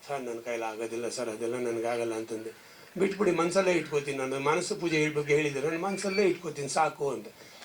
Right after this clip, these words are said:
ನನಗೆ ಇದು ಏನಾಗ್ಬಿಡುತ್ತೆ, ನನಗೆ ನನ್ನ ಒಂದು ವೈಯಕ್ತಿಕ ಜೀವನ ಇದೆ, ನಾನು ಸ್ವಲ್ಪ ಜಾಲಿಯಾಗಿರೋನು ಮೊದ್ಲಿಂದ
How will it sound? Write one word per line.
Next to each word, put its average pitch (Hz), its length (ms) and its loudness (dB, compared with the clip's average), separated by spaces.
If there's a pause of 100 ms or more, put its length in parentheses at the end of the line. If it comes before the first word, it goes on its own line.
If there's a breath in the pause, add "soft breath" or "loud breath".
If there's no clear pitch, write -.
(200 loud breath)
ನನಗೆ 220 520 4
ಇದು 220 300 2
ಏನಾಗ್ಬಿಡುತ್ತೆ, 220 480 4
ನನಗೆ 160 480 0 (580 loud breath)
ನನ್ನ 208 360 2
ಒಂದು 254 340 4
ವೈಯಕ್ತಿಕ 214 460 -2
ಜೀವನ 180 240 0
ಇದೆ, 170 160 0
ನಾನು 208 140 0
ಸ್ವಲ್ಪ 190 200 -8
ಜಾಲಿಯಾಗಿರೋನು 151 1000 2
ಮೊದ್ಲಿಂದ 123 400 0